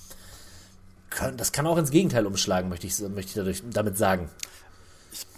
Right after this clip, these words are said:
Speaker 2: glaube, dass dieses, äh, Spiel, was du angesprochen hast mit diesem, mit diesem Virus, ich glaube, das war zu Beginn, wo die, äh, Konsequenzen, die, äh,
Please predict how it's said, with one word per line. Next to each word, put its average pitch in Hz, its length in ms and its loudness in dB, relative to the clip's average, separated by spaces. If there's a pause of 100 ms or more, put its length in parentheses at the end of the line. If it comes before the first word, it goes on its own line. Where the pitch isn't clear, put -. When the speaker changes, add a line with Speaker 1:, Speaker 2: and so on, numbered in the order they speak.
(120)
Speaker 2:
glaube, 143 240 2
dass 160 100 0
dieses, 143 440 -6
äh, 123 260 -2
Spiel, 165 240 -12
was 170 140 -4
du - 80 -2
angesprochen 156 360 -4
hast 156 200 -8
mit 143 160 -14
diesem, 131 180 -12
mit 127 240 -10
diesem 120 140 -12
Virus, 175 320 -4
ich 165 100 -10
glaube, - 160 -2
das - 140 -4
war 139 100 4
zu 147 140 -6
Beginn, 208 520 -4 (380)
wo 131 320 -8
die, 127 600 -14 (420)
äh, - 260 -20
Konsequenzen, 151 960 -2
die, 147 520 0
äh, - 380 -6